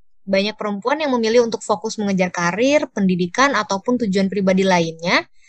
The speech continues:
sehingga tidak jarang penundaan pernikahan atau kehamilan saat usia subur jika ia sudah menikah menjadi solusi yang diambil. Namun sayangnya, solusi ini seringkali disesali karena ketika menginjak usia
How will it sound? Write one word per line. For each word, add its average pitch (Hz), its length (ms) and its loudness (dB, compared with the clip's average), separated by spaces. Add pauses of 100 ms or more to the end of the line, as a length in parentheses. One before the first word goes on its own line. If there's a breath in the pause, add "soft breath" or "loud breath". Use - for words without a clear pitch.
(100)
sehingga 220 400 4
tidak 214 320 2
jarang 196 400 2
penundaan 233 640 2
pernikahan 214 560 -2
atau 208 240 -4
kehamilan 226 560 0
saat 208 240 -2
usia 190 240 -4
subur 202 400 -2
jika 190 240 0
ia 180 160 4
sudah 185 240 0
menikah 185 560 -2
menjadi 196 320 2
solusi 175 400 -2
yang 196 160 0
diambil. 165 560 -4 (1000)
Namun 247 320 4
sayangnya, 208 560 4
solusi 233 400 0
ini 262 160 0
seringkali 254 320 2
disesali 226 720 0
karena 247 400 0
ketika 277 320 -2
menginjak 233 480 0
usia 220 160 -4